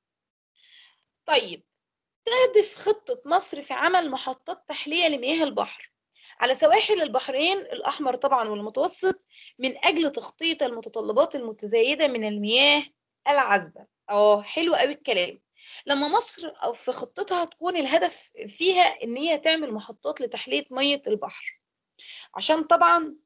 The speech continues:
تغطي المتطلبات الزايدة من المياه. إحنا عندنا مشكلة طبعًا في المياه.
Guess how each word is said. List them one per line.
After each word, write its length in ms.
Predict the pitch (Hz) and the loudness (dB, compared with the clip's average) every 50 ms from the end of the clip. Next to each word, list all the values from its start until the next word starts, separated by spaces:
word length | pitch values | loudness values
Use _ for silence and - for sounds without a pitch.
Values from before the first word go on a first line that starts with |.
| _ _ - | _ _ -12
تغطي 380 | 226 214 277 392 403 - - | -6 -2 -2 -2 -2 -2 -6
المتطلبات 680 | 302 254 233 226 - - - 240 226 226 262 285 285 320 | -6 -6 -8 -10 -12 -8 -6 -4 -2 0 0 -2 -2 -4
الزايدة 320 | 262 233 285 302 262 269 | -2 -2 0 0 2 0
من 140 | 247 240 220 | 0 -2 -2
المياه. 180 | 208 196 185 190 | -4 -4 -4 -4
إحنا 200 | - - 202 196 | -6 -6 -4 -4
عندنا 220 | 214 214 285 311 | -4 0 0 0
مشكلة 340 | 294 269 - - 302 302 302 | 2 2 0 2 2 2 2
طبعًا 300 | - 320 320 320 320 302 | 2 2 0 0 0 -2
في 100 | - 320 | -4 -6
المياه. 480 | 330 320 330 359 359 294 190 151 185 | -4 0 4 6 6 6 4 2 -4